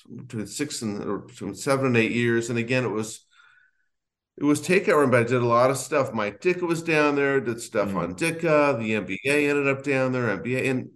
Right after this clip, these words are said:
Speaker 1: Louisiana is, like, such a rich state for story.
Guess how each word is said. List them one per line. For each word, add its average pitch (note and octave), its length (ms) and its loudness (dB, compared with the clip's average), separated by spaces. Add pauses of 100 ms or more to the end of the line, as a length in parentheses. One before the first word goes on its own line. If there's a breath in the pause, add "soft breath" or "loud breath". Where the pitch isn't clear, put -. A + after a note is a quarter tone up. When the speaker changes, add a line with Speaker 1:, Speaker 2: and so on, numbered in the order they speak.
(200)
Speaker 1:
Louisiana E3+ 560 0
is, G#2+ 80 -4
like, G2+ 160 -6 (440)
such - 680 -8
a - 180 -4
rich A#2+ 960 0 (320)
state - 800 -2
for F#2 180 -10
story. E2+ 760 -4